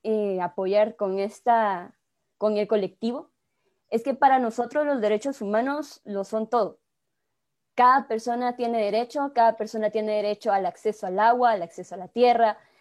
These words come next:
tiene derecho a que se le respete. Entonces, como plataforma, para nosotros sí fue importante apoyar en,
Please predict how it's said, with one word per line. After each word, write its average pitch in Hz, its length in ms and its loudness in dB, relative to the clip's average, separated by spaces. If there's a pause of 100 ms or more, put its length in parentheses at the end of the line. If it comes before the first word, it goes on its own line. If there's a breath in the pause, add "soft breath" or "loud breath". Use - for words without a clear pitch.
(280 soft breath)
tiene 233 720 0
derecho 226 540 2
a 196 100 -2
que 208 80 -16
se 190 160 -10
le 185 180 -8
respete. 185 680 -4 (460)
Entonces, 233 680 -2
como 220 440 -2
plataforma, 220 880 -2 (260)
para 220 200 2
nosotros 214 540 -8
sí 233 420 -10
fue 247 220 0
importante 220 760 -6
apoyar 202 640 -4 (500)
en, 190 640 -8